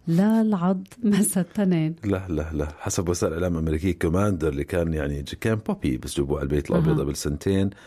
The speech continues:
Speaker 2: أقدم على العض <laughs> مرات عدة. طب، دربوه، جيبوا له مدرب، ولا في
Speaker 1: <laughs>
Speaker 2: ناس ما ينفعش معهم التدري-، التدريب؟
Speaker 1: إيه،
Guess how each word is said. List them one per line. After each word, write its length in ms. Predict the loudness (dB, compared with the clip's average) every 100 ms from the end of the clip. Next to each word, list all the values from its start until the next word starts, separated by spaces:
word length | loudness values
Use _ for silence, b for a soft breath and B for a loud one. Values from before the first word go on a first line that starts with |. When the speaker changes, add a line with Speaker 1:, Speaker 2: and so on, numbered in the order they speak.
| B -10
Speaker 2:
أقدم 360 | -8 -2 0 0
على 120 | 0
العض 380 | 0 0 -2 -6 -8 -6 -6
<laughs> 340 | -4 0 0 2
مرات 480 | 2 2 0 0 0
عدة. 400 | 0 0 -2 0 -4 -4 B B -4
طب، 180 | -2 0
دربوه، 460 | 0 0 2 2
جيبوا 260 | 2 0 2
له 80 | 2
مدرب، 460 | 2 2 2 0
ولا 200 | 2 2
في 360 | 2 2 2 2
Speaker 1:
<laughs> 0 |
Speaker 2:
ناس 260 | 2 0
ما 40 | -2
ينفعش 340 | -2 -4 -2
معهم 200 | -4 -4
التدري-، 500 | -4 -4 -2 -2 -4 B B
التدريب؟ 320 | -4 2 2
Speaker 1:
إيه، 140 | 2